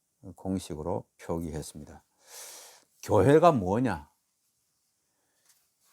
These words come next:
교회의 특성이 뭐냐? 교회는 그리스도의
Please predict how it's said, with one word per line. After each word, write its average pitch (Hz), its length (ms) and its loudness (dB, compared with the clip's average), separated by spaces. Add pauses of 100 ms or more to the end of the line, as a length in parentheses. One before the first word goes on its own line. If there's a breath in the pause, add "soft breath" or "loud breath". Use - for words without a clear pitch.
(100)
교회의 107 400 6
특성이 127 400 0
뭐냐? 95 460 0
교회는 123 680 2 (760 soft breath)
그리스도의 151 680 6